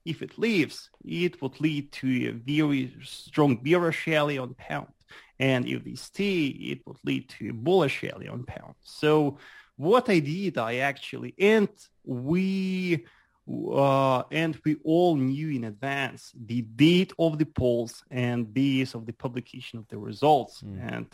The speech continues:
Speaker 1: it was the, uh, it was, it was Tuesday,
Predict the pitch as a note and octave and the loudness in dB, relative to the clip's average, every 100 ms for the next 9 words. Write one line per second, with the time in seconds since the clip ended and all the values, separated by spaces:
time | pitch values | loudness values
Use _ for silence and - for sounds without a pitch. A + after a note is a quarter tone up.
0 | - C#3 - C3 B2+ - C3+ C#3 C3+ - | -20 -16 -8 -4 -6 -2 2 4 4 0
1 | - A#2 A#2+ A#2+ B2 A#2 - - - - | -14 -6 -4 -2 -2 -4 -8 -20 -20 -20
2 | - B2 A#2 A2+ C#3 C3 F3+ F3 - C3 | -6 0 2 2 -2 -8 -6 -8 -10 -16
3 | - F#3 - G3 G#3+ A#2+ A#2 | -12 -12 -10 -12 -8 -8 -10